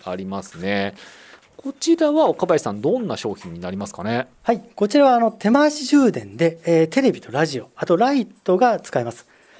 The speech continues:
Speaker 2: で、ワンセグのホースが見えるのです。
Speaker 1: そうですか。いや、これもなかなか、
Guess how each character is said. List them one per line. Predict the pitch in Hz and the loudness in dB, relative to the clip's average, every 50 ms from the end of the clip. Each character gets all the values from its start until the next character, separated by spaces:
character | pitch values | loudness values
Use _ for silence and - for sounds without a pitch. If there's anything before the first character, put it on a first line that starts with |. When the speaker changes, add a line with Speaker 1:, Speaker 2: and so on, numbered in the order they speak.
| _ | _
Speaker 2:
で、 | - 190 185 190 - - - - _ _ _ - | -2 -2 -2 -2 -14 -20 -20 -20 _ _ _ 0
ワ | 156 190 240 | 2 2 4
ン | 247 240 | 2 2
セ | 247 277 | 2 2
グ | 247 262 | 4 4
の | 262 233 | 4 4
ホ | 247 262 247 | 4 4 2
ー | |
ス | 247 - 240 | 4 4 4
が | 220 190 | 4 6
見 | 175 196 | 6 4
え | 214 | 4
る | 180 165 135 | 4 2 -2
の | 113 101 | -2 -4
で | - | -10
す。 | - - - _ _ _ _ _ _ - - - - - - | -16 -18 -18 _ _ _ _ _ _ -20 -20 -20 -20 -20 -20
Speaker 1:
そ | - - 160 202 240 254 | -8 -4 -2 0 2 2
う | 220 | 2
で | 151 123 | 2 0
す | - - - | -2 -6 -10
か。 | - - - - - - - - - - - - | -10 -8 -8 -8 -10 -10 -18 -20 -18 -18 -10 -4
い | 160 | -4
や、 | 151 | -4
こ | - - - - 190 | -4 -4 -6 -2 0
れ | 220 247 | 0 2
も | 247 247 233 | 2 0 0
な | 208 196 | 0 -2
か | 196 - - 202 | -4 -4 -4 -2
な | 196 185 165 | -2 -2 -4
か、 | - - 147 143 - | 2 2 2 2 0